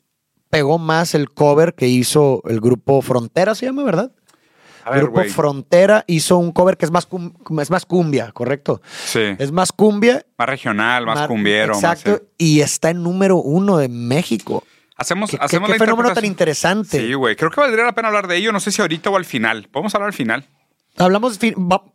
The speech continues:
Speaker 1: sí, creo que
Speaker 2: ¿Al
Speaker 1: va a ser
Speaker 2: final?
Speaker 1: importante
Speaker 2: Ok.
Speaker 1: leer la letra y posteriormente ya
Speaker 2: Ver
Speaker 1: con
Speaker 2: qué fue.
Speaker 1: todo eso vemos qué fue.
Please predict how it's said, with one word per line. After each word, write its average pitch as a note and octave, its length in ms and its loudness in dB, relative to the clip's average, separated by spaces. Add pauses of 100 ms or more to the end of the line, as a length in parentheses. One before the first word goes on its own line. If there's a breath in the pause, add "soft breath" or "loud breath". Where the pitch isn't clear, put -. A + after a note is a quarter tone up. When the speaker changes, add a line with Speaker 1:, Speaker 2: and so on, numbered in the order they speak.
Speaker 1:
sí, G3 180 2
creo E3+ 160 -6
que E3 80 -2
Speaker 2:
¿Al G#3 60 -2
Speaker 1:
va - 20 0
a - 20 0
ser F3 120 0
Speaker 2:
final? A3 100 -4
Speaker 1:
importante F#3 460 -2
Speaker 2:
Ok. G3 200 -6
Speaker 1:
leer E3+ 220 -2
la G3 100 2
letra G3 460 2
y F#3+ 60 2
posteriormente D3 1080 0
ya C3 140 2
Speaker 2:
Ver C3 80 0
Speaker 1:
con C#3+ 100 -6
Speaker 2:
qué D3 60 0
fue. C3+ 240 0
Speaker 1:
todo C#3+ 180 -2
eso C#3 320 0
vemos B2 300 -2
qué A2+ 120 -4
fue. - 220 -8